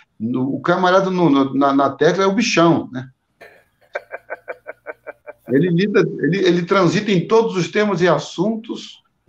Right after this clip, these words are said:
é o bicho. Agora, nunca fez nada na vida. Não tem, não tem, ele não tem, ele não tem currículo nenhum. O que, que, que que ele faz?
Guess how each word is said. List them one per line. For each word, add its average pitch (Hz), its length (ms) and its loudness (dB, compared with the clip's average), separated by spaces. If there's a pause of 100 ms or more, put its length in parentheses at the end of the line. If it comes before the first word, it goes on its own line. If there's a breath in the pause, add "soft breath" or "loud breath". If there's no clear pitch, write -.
é 135 140 0
o 196 100 0
bicho. 202 500 0 (460)
Agora, 190 160 0
nunca 277 320 2
fez - 300 0
nada 160 440 2
na 127 180 0
vida. 131 360 -4 (500)
Não 196 140 -6
tem, 220 180 2
não 180 200 2
tem, 214 100 -4
ele 202 240 2
não 196 100 0
tem, 190 160 -2
ele 190 380 2
não 214 200 0
tem 190 280 -2
currículo 170 420 0
nenhum. 185 480 0
O - 80 -8
que, 311 180 -6
que, - 120 -8
que 220 160 -8
que 233 60 -4
ele 190 100 -4
faz? - 540 -10